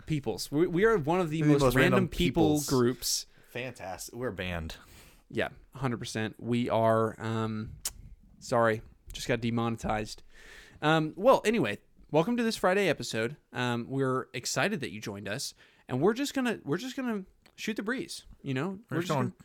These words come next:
Speaker 1: gonna
Speaker 2: just a little chat.
Speaker 1: just a little chit chat.
Speaker 2: A
Speaker 1: We're
Speaker 2: little
Speaker 1: gonna catch up. Although, so I do have one thing that just came to mind,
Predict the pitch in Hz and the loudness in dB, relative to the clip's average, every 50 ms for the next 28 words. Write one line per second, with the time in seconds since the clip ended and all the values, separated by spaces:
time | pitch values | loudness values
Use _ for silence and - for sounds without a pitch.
0 | - - - 98 - - 131 - 147 139 120 - - - 160 160 131 - - - | -20 -20 -20 -16 -14 -14 -12 -8 -8 -8 -8 -8 -10 -12 -12 -12 -12 -14 -16 -20
1 | _ - - 226 214 202 226 247 269 269 262 240 214 - - - 185 180 - - | _ -18 -16 -12 -8 -8 -4 -2 0 0 2 0 0 -2 -2 -2 -2 -2 -2 -2
2 | - 165 156 165 131 135 139 196 202 185 - 170 160 - 135 120 139 - - - | 0 0 2 2 2 2 2 2 2 2 0 0 0 2 2 2 2 0 -2 0
3 | 151 147 156 160 151 - - - 135 - - 156 127 123 131 175 185 175 160 127 | 0 2 4 4 2 0 -2 -8 -8 -4 -2 0 0 0 0 -2 -2 -2 -2 -4
4 | 120 123 127 135 135 131 - 113 - 64 - 127 143 - 123 - - 135 131 - | -4 -2 -2 -2 -2 -4 -6 -8 -10 -10 -12 -10 -10 -12 -10 -4 -2 -2 -2 -2
5 | - - - 135 135 131 127 123 117 101 - 82 110 120 | -6 -8 -6 -6 -4 -4 -4 -4 -4 -6 -6 -10 -12 -14